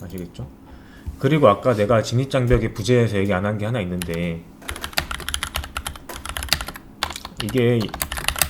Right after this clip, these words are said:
가장 큰 문제가 뭐냐면, 진입장벽이 없으면은 뭐, 많이, 사람들이 많이 들어와서 문제가 되는 게 맞는데, 그렇게 됐을 때 결국 어떤 이제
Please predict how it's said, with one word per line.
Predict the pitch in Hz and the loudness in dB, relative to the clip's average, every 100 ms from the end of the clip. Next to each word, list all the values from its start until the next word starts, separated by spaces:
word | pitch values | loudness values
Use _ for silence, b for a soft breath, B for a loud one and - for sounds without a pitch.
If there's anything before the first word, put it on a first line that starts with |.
| - | -4
가장 | - - 180 190 | 2 6 6 8
큰 | 196 | 6
문제가 | 131 113 143 | 6 6 6
뭐냐면, | 123 90 85 101 139 101 | 4 2 -2 -2 -4 -6
진입장벽이 | - 151 165 151 143 147 | -2 0 2 2 2 2
없으면은 | 110 - 120 104 120 123 87 B B B B B - | 2 0 0 2 2 -2 -4 B B B B B -16
뭐, | - - - | -14 -12 -2
많이, | 104 127 160 | 4 6 6
사람들이 | 180 208 170 143 | 6 6 6 6
많이 | 101 143 | 6 4
들어와서 | - 127 131 117 135 110 | 6 8 8 6 4 4
문제가 | - 117 139 127 | 2 4 6 4
되는 | 107 113 | 4 2
게 | 107 | 2
맞는데, | 82 98 98 117 104 87 B B B B B B - - - | 2 0 2 2 2 -2 B B B B B B -20 -16 0
그렇게 | 143 147 151 151 170 - 147 | 8 10 12 10 8 6 0
됐을 | - 104 - 151 - | 0 -2 0 -2 2
때 | 143 139 | 2 4
결국 | 113 113 139 139 - - - - - - - - - | 2 4 4 2 -6 -20 -20 -20 -20 -20 -20 -20 0
어떤 | 117 117 190 185 170 147 | 0 4 8 10 10 6
이제 | 104 98 95 92 87 | 4 4 4 2 -2